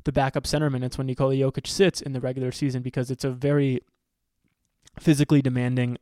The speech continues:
position for Aaron Gordon to play, and he does it really well. He's super athletic, is super physical, but it is really draining for him to do that, and you don't want him to waste his energy like I talked about in yesterday's podcast, because it's important that the starters are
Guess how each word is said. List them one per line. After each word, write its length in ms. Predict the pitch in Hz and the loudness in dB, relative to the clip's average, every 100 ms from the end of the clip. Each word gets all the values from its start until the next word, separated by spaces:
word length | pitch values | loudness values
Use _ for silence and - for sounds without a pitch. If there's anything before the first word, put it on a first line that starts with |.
| - | -4
position 400 | 131 143 175 170 | 0 0 0 -2
for 120 | 160 | -2
Aaron 220 | 151 165 | -4 -4
Gordon 220 | 165 165 | -4 -6
to 100 | 160 | -8
play, 140 | 160 151 | -8 -8
and 80 | 131 | -4
he 40 | |
does 200 | 143 151 | -4 -2
it 80 | 127 | -4
really 180 | 139 123 | -6 -6
well. 200 | 123 120 | -8 -10
He's 180 | 127 | -10
super 240 | - 147 147 | -8 -4 -4
athletic, 460 | 127 139 135 131 _ - - - - | -4 -6 -6 -8 _ -20 -20 -20 -12
is 80 | - | -4
super 240 | 165 147 | -2 0
physical, 460 | 147 139 135 123 123 | 0 0 0 -4 -4
but 320 | 135 123 - _ _ _ _ _ _ _ _ _ - | -6 -6 -10 _ _ _ _ _ _ _ _ _ 0
it 100 | 160 | 2
is 180 | 147 | 2
really 260 | 120 135 131 | 2 0 0
draining 560 | 123 120 123 113 120 - _ | -2 -4 -4 -6 -10 -16 _
for 160 | - 131 | -8 -6
him 140 | 123 | -4
to 80 | 117 | -2
do 160 | 147 220 | 2 6
that, 300 | 170 139 - | 4 2 -4
and 180 | 139 135 | -4 0
you 100 | 135 | 2
don't 140 | 147 | 2
want 140 | 143 139 | 0 -2
him 140 | 135 | -2
to 140 | - 135 | -2 -2
waste 220 | 131 - | -2 -2
his 120 | 135 | -2
energy 300 | 139 135 127 | -2 -2 -6
like 160 | 123 - | -8 -10
I 40 | |
talked 300 | - 131 - | -4 -4 -2
about 160 | 127 - | -4 -2
in 60 | 139 | 2
yesterday's 420 | 185 - 151 131 | 2 4 2 0
podcast, 680 | 139 135 139 131 131 - - - - - - _ _ _ _ _ | -2 -4 -4 -8 -8 -10 -18 -20 -20 -20 -20 _ _ _ _ _
because 280 | 170 156 139 | 2 4 4
it's 100 | 131 | 2
important 320 | 139 143 135 | 0 0 0
that 80 | 131 | -2
the 80 | 123 | -2
starters 420 | 151 135 131 123 | 0 2 2 0
are 220 | 120 - | -4 -4